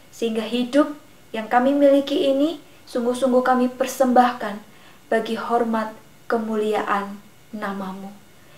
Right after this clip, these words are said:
Bapa di surga, kami menyerahkan kehidupan kami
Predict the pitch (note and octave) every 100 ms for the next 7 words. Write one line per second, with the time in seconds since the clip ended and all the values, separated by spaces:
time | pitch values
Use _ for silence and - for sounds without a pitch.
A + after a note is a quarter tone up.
0 | - - - A3+ A#3+ A#3 C4 A#3 A#3 B3
1 | D#4 D#4+ - - _ - A3 G#3+ G#3+ G#3+
2 | G#3+ G#3 A3 A3+ A#3 A#3 - B3+ C4 D#4
3 | - - - - - G#3 G#3+ A#3+ B3+ C4
4 | B3+ B3+ B3 C4 E4+